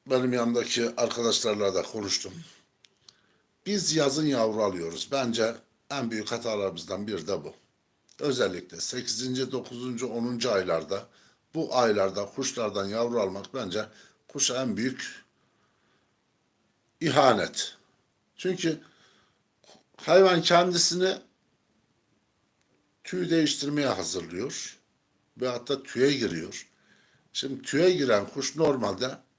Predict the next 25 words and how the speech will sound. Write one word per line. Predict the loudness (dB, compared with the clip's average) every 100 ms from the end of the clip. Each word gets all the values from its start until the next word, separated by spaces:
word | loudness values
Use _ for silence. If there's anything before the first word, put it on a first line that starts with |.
| _ -8
yarı | 0 2 2
hastadır | 0 -2 -2 -4 -4
arkadaşlar. | -6 -10 -10 -10 -10 -12 -16 -18
İşte | -12 -4
hayvanlarda | -2 0 0 -2 -2 -4
karın | -4 -6 -2
ağrısı, | -2 -2 -2
yani | 0 0 -2
bu | -6 -8 -18 _ -6
bilimsel | -2 -2 0 -2
şey | -2
olarak | -2 -2 -2 -4
işte | -8 -6
o | -8
tüy | -6 -4
döneminde | -2 -2 -2 -2 -2 -6 -10 -20 -20 -20 -20 _ _ _
karın | -6 -2 0
ağrısı | 0 0 0 0
oluyormuş, | 0 2 2 0 -2 -2 -2
yani | -2 -2
hayvanlar | -2 0 -2 -2 -6
keyifsiz | -6 -6 -4 -4 -2
oluyor, | -2 -2 0 0 0 -6 -12 _ _ _ _ _ -8
iştahsız | 0 2 4 2 2 2 2
oluyor. | 2 2 2 2 -2 -6